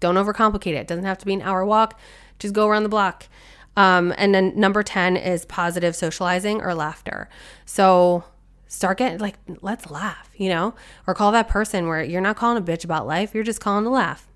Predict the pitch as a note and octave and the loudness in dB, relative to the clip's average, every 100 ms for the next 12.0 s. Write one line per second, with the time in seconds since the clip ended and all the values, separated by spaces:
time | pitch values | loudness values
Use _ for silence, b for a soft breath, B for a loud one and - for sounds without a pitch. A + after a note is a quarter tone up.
0 | _ _ - A3+ A#3+ A#3 A3 G#3+ F#3+ F#3+ | _ _ -8 -4 0 0 2 -2 -2 -2
1 | G#3+ A#3 A3+ D3 - - F3+ F#3 F#3 G#3 | 0 0 0 -2 -6 -6 -4 -4 -4 -4
2 | G3+ E3 - - B B B B B - | -2 -4 -8 -18 B B B B B -2
3 | F#3+ F3 E3+ E3+ E3+ _ _ _ _ _ | 0 0 -2 -6 -10 _ _ _ _ _
4 | - - _ G3+ F#3+ - - G3 G#3+ - | -20 -20 _ -2 0 -2 -4 -4 -2 0
5 | A3 G#3 G#3+ G#3 G#3+ G#3+ B3 D4+ A#3 G#3+ | 2 4 2 0 2 2 2 2 0 0
6 | G3 F#3+ F#3+ E3+ E3 F#3+ F3+ G3+ F#3+ - | -4 -2 0 -2 -2 -4 -4 -2 -4 -2
7 | A#3+ A3 F#3 F3 - F#3 E3+ - D3 E3 | 0 0 -2 -6 -4 -4 -2 -6 -6 -8
8 | - D3+ B2+ E3 E3+ E3+ - - F3 G3 | -8 -8 -6 -6 -6 -8 -10 -10 -8 -4
9 | G3+ G#3 B B B - G3+ G#3 G3+ A3 | -6 -6 B B B -6 -2 2 2 2
10 | G#3+ C3+ - _ E3 G3 G3 F#3 F3+ F3+ | 2 0 -8 _ -10 -8 -2 0 0 -2
11 | B B B - G3+ F#3+ F3 E3+ F#3+ | B B B -4 0 4 4 2 -2